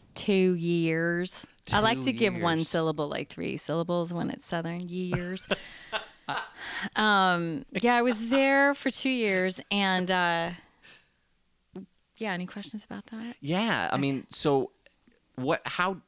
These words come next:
Speaker 2: how was it different than what you were setting your, your days up like previously?
Speaker 1: Well, you know, when you want, I mean, I remember saying, com-,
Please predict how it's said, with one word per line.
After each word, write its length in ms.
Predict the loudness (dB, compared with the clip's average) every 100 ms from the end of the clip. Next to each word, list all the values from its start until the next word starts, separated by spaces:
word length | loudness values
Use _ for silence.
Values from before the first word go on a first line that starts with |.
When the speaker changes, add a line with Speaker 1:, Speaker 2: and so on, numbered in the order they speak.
| _ _
Speaker 2:
how 180 | -2 2
was 200 | 2 2
it 140 | 0
different 380 | 0 0 0 0
than 220 | 0 2
what 160 | 0 2
you 120 | 2
were 120 | 2
setting 320 | 2 0 0
your, 140 | -4 -4
your 180 | -4 0
days 280 | 0 0
up 160 | -2 -4
like 380 | -4 -6 -8 -20 _ -18 -18 -4
previously? 560 | 0 0 -2 -6 -8 -2
Speaker 1:
Well, 120 | 2
you 80 | 4
know, 140 | 6 6
when 160 | 4
you 140 | 2 -2
want, 500 | -2 0 0 -2 -6 _ _ _ -2
I 80 | 2
mean, 120 | 4
I 40 |
remember 420 | 4 4 4 2 0
saying, 280 | 0 -4 0
com-, 160 | -2